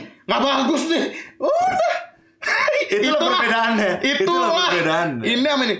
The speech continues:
Speaker 1: Bisa nggak dibilang gua salah? Nggak bisa juga. Misalnya,
Speaker 2: Nggak bisa.
Speaker 1: misalnya ada lagi teman-teman gua yang sama. "Iya,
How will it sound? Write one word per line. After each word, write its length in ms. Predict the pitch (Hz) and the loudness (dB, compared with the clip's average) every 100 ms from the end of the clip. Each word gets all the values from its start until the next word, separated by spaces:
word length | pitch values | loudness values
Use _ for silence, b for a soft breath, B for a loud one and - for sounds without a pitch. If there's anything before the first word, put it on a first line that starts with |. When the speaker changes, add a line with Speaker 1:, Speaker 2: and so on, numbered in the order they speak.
| - | -6
Speaker 1:
Bisa 240 | 180 262 | -4 0
nggak 180 | 339 330 | 0 2
dibilang 260 | 294 269 254 | 2 2 2
gua 120 | 247 | 0
salah? 300 | 247 202 175 | 2 2 0
Nggak 160 | 170 240 | 0 0
bisa 160 | 349 523 | 2 2
juga. 260 | 349 494 - | 0 2 0
Misalnya, 320 | 240 294 320 | 0 0 2
Speaker 2:
Nggak 100 | 311 | 0
bisa. 160 | - - - | -4 -12 -8
Speaker 1:
misalnya 260 | 247 311 254 | -2 0 2
ada 120 | 269 | 2
lagi 160 | 277 330 | 2 2
teman-teman 340 | 285 269 269 | 2 2 2
gua 100 | 277 | 2
yang 120 | 302 | 2
sama. 260 | 262 262 247 | 2 0 0
"Iya, 220 | 214 247 | 0 0